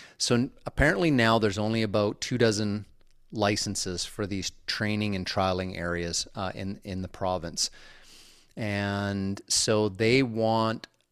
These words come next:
the amendment is, I believe, to increase the number of licenses, but to also allow the current license holders to sell or transfer those to other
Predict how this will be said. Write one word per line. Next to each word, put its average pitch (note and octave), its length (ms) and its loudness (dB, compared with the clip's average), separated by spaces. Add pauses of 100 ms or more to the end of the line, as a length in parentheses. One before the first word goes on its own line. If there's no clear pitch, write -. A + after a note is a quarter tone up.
the A2 160 -2
amendment B2 640 0
is, G#2+ 340 -2 (220)
I A2 60 -6
believe, G2 420 -4
to - 220 -12
increase C3+ 500 0
the A#2+ 100 0
number A2 320 2
of F#2+ 100 -2
licenses, G2+ 640 -2
but G2+ 220 -6
to - 180 -10
also G#2+ 380 2
allow F#2+ 440 0
the F2+ 120 -8
current A#2 400 -4
license G2+ 560 -2
holders G#2 800 0 (580)
to G#2+ 580 0
sell G#2+ 300 2
or G#2 120 4
transfer G2 540 -6
those F2+ 600 -4
to F#2 520 -6 (100)
other F#2 460 -2